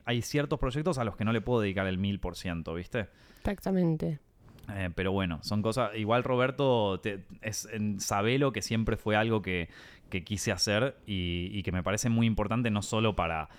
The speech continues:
Speaker 1: para Zepfilms así como marca, sino que también me parece como que es una cosa que, que en algún momento se tiene que hacer. O sea, se tiene, se tiene que enaltecer la idea de,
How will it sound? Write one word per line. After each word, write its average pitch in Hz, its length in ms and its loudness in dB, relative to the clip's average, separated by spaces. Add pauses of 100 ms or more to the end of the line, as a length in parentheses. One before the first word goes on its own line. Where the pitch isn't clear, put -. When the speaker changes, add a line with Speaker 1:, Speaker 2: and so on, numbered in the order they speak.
(220)
Speaker 1:
para 80 180 -2
Zepfilms 92 460 -4
así 95 160 -6
como 87 180 0
marca, 101 380 2
sino 90 240 -4
que 90 80 -2
también 92 240 0
me 95 80 2
parece 90 320 -2
como 85 240 -2
que 80 100 -8
es - 140 -8
una 92 220 0
cosa 101 240 -2
que, 90 180 -2 (420)
que 101 140 0
en 98 80 0
algún 123 300 4
momento 151 280 4
se 120 140 -6
tiene 95 320 -2
que 82 80 -4
hacer. 76 280 -6 (180)
O 90 80 -8
sea, 110 160 0
se 113 140 -4
tiene, 196 360 2 (240)
se - 160 -8
tiene 185 160 2
que 165 80 0
enaltecer 135 800 2
la 110 220 2
idea 147 560 4 (240)
de, 123 500 0